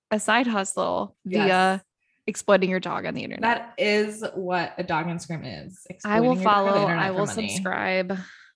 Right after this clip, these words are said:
Speaker 1: Maybe
Speaker 2: Okay.
Speaker 1: a YouTube channel is on the way.
Speaker 2: Yeah, that could be too. I mean, oh my God. Like, we've, there are some, like, YouTube influencers for Boston Terrier, like, specifically. We've been getting
Speaker 1: Oh my
Speaker 2: specific. Like,
Speaker 1: God.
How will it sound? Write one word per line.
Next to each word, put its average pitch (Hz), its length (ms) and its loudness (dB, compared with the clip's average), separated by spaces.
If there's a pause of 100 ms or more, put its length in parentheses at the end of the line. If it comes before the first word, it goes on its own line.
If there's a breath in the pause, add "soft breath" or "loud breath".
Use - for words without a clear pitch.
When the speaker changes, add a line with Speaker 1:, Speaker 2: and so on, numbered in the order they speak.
(120)
Speaker 1:
Maybe 202 220 -2
Speaker 2:
Okay. 226 200 2
Speaker 1:
a 233 40 2
YouTube 202 400 -2
channel 202 380 -6
is 202 100 -12
on 202 160 -8
the 196 60 -6
way. 190 400 -6
Speaker 2:
Yeah, 147 540 -2
that 196 180 -2
could 214 180 -4
be 190 140 0
too. 190 160 4
I 208 100 4
mean, 208 260 2
oh 175 100 2
my 156 160 0
God. 139 280 -2
Like, 180 140 0
we've, 208 420 0 (400 loud breath)
there 269 260 6
are 359 60 4
some, 349 260 0
like, 294 380 -2 (720)
YouTube 190 600 0
influencers 156 1300 -6
for 190 120 4
Boston 156 520 -4
Terrier, 165 540 2
like, 170 160 -2
specifically. - 800 -4
We've 214 160 0
been 262 180 2
getting 208 200 2
Speaker 1:
Oh 220 60 -4
my 233 40 -4
Speaker 2:
specific. 196 580 -4
Like, 170 280 -2
Speaker 1:
God. - 180 -14